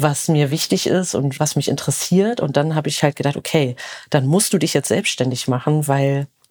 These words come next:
andernfalls wirst du nicht glücklich und, äh, dementsprechend dann halt auch kein gutes Vorbild für deine Tochter. Und dann war sie eins und ich hab mich selbstständig gemacht. Ja, totale Sch-, also absolut so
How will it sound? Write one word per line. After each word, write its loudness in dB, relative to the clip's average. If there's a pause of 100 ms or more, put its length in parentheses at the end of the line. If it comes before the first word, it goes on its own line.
andernfalls -2 (520)
wirst -2
du 2
nicht 2
glücklich -2
und, -2
äh, -2 (460)
dementsprechend 2
dann 4
halt -2
auch -2
kein -2
gutes -4
Vorbild 0
für -4
deine 0
Tochter. -4
Und -4
dann -2 (420)
war 2
sie 0
eins 0
und -2
ich -4
hab -2
mich -4
selbstständig -2
gemacht. -6 (480)
Ja, 2
totale 0
Sch-, -6
also 2
absolut -2 (480)
so 2